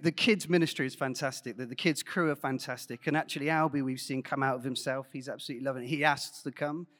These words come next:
He says, "I want to come, church." I don't know whether it's the steam train at ten o'clock or not, but he wants to come. He absolutely adores it. I think we've seen a lot out of him. We feel, we feel relaxed. We're enjoying it. We're, we're just feeling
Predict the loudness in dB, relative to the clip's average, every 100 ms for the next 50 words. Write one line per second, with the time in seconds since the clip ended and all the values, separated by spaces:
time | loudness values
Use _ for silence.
0 | _ -6 -2 0 2 2 0 -2 -2 0
1 | 2 2 2 0 -2 -2 0 -2 -4 -8
2 | -6 -4 -4 -4 -8 -6 -8 -6 -8 -6
3 | -4 2 4 4 2 -2 -2 -4 0 4
4 | 2 0 -4 -2 2 4 4 2 0 -4
5 | -4 -2 -2 -2 -4 -6 -6 -6 -6 -8
6 | -4 0 0 0 -6 -8 -6 -4 2 2
7 | 2 -4 -4 -6 _ _ -8 -6 -6 -4
8 | -2 -2 -4 -6 -4 -4 -4 -6 -4 -6
9 | -8 -8 -8 -8 -10 -10 -6 -4 -2 -4